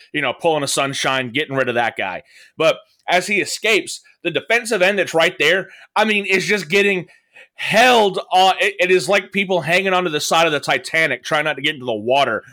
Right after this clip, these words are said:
how much he was trying, how much he was holding on to that defensive lineman.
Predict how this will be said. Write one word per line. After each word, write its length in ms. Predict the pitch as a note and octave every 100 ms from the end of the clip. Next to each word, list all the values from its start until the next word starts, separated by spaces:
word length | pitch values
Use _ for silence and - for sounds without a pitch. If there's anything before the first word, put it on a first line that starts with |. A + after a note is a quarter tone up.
| _
how 120 | - E3+
much 240 | C3+ A#2+
he 100 | F3
was 200 | D3 -
trying, 440 | - D3+ D3 C3 - _
how 120 | F3+
much 140 | G#3 G3+
he 80 | F3+
was 140 | D#3
holding 380 | - F3+ E3 C#3+
on 180 | C#3 B2+
to 60 |
that 140 | B2 B2
defensive 440 | - C3 B2 A2+
lineman. 420 | A#2 A#2+ A2+ G2+